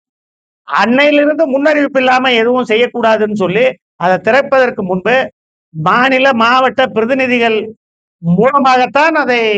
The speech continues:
திறக்க வேண்டும், முன்னறிவிப்பு கொடுக்க வேண்டும் என்ற ஒரு சர்க்குலர் இருக்கு. அதை பேஸ் பண்ணி தான் எங்களுடைய மாநில தலைவர் அவர்கள் கேள்வி எழுப்பியிருந்தாங்க.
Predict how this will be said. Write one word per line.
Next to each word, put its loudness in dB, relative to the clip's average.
திறக்க 0
வேண்டும், 0
முன்னறிவிப்பு 0
கொடுக்க 0
வேண்டும் -2
என்ற -2
ஒரு 0
சர்க்குலர் 0
இருக்கு. 0
அதை 0
பேஸ் -2
பண்ணி -6
தான் 0
எங்களுடைய -2
மாநில 0
தலைவர் 0
அவர்கள் 0
கேள்வி -2
எழுப்பியிருந்தாங்க. -2